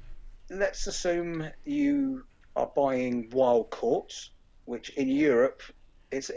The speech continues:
I would say in Europe it's about fifty fifty. We're quite lucky in that there's a number of, um, quite prominent breeders, of, uh, and they've got great collections and produce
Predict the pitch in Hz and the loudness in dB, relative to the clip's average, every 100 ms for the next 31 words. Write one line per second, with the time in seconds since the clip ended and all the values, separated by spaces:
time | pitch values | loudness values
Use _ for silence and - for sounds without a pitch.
0 | 147 170 170 202 196 185 180 160 - 151 | 2 2 2 -2 0 2 2 2 -6 0
1 | 147 143 - 143 - - 139 - - - | 2 2 -4 -6 -6 -6 -4 -6 -6 -6
2 | 101 - 127 - 185 170 143 135 - 139 | -6 -6 -8 2 4 4 2 2 0 0
3 | 131 127 - - - 127 123 123 127 123 | 0 -2 -6 -20 -4 -2 0 0 0 -2
4 | 127 139 143 131 123 120 110 - 123 117 | 0 2 2 2 0 0 -6 2 4 4
5 | 117 113 110 - - - - - - - | 2 -8 -12 -20 -20 -18 -18 -20 -16 0
6 | 135 - 143 123 117 117 123 123 117 107 | 0 2 2 2 0 -4 0 0 2 0
7 | 101 - 117 - - 127 120 120 127 120 | -2 -6 -6 -8 -6 0 0 0 -2 -2
8 | 135 131 131 117 135 151 143 - 135 123 | 0 2 0 -2 2 4 4 0 0 0
9 | - - 117 113 107 - - 117 113 110 | 0 -6 -6 -6 -8 -12 -10 -8 -6 -8
10 | 107 - 120 110 - 120 - - - | -10 -6 -6 -2 0 0 0 -4 -8